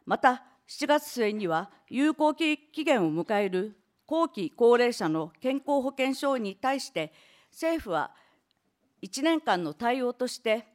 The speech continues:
すべての被保険者に資格確認書を交付することを決めました。そこで、保険証の新規発行停止後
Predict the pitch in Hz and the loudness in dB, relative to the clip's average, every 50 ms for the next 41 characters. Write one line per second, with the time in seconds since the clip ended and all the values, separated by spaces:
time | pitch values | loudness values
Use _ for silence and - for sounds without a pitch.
0 | _ _ _ _ _ _ _ _ - - 262 277 359 359 359 269 226 190 165 156 | _ _ _ _ _ _ _ _ -16 -8 -4 -2 -2 -2 -2 -2 -2 -2 -2 -4
1 | - - - - - - 294 302 - - _ 165 214 214 - 285 277 277 269 - | -4 -8 -14 -20 -10 -6 -4 -4 -4 -6 _ -10 -8 -6 -2 0 0 0 -2 -2
2 | 190 170 160 156 151 180 - _ _ _ _ _ _ _ _ _ - - - 240 | -4 -2 -2 -2 -4 -6 -8 _ _ _ _ _ _ _ _ _ -14 -6 0 0
3 | 240 240 - 233 - - 220 214 - 254 247 254 262 247 - - 247 208 180 175 | 0 0 -2 -8 -8 -8 -12 -10 -6 -4 -2 -2 -2 -2 -2 -2 0 0 0 0
4 | 185 196 _ _ _ _ - 247 277 277 262 262 269 262 269 247 - _ _ _ | 0 -2 _ _ _ _ 0 2 2 2 2 0 -6 -6 -6 -6 -8 _ _ _
5 | - - 269 254 285 - 285 285 - 220 175 147 - - _ _ _ _ _ _ | -12 -8 -6 -6 -4 -4 -4 -4 -2 -2 -4 -4 -6 -10 _ _ _ _ _ _
6 | _ - 233 214 - - _ _ - - 202 190 180 170 156 165 - - - - | _ -2 0 0 0 -2 _ _ -8 -6 -4 -4 -2 -2 -4 -6 -8 -10 -12 -12
7 | - _ _ _ _ _ _ _ _ _ _ _ _ _ _ _ - - 294 - | -12 _ _ _ _ _ _ _ _ _ _ _ _ _ _ _ -14 -8 -4 -2
8 | 302 294 294 285 294 - _ _ _ _ _ _ _ _ _ _ - 240 247 - | 0 2 2 0 0 -4 _ _ _ _ _ _ _ _ _ _ -6 -4 -2 0
9 | 320 320 320 311 320 302 294 285 277 269 262 269 269 - - - - - - 359 | 0 0 0 0 0 0 0 2 2 2 0 0 -2 -8 -14 -20 -14 -8 -4 -2
10 | 339 320 320 - - 170 151 - _ _ _ - 196 214 208 - - 277 277 269 | -2 -2 -4 -6 -10 -10 -10 -10 _ _ _ -8 -8 -8 -6 -2 -2 0 0 0
11 | 277 269 254 277 285 269 - 226 208 190 254 247 - - - | -2 -2 -2 -2 -2 -4 -6 -6 2 4 4 4 4 2 -10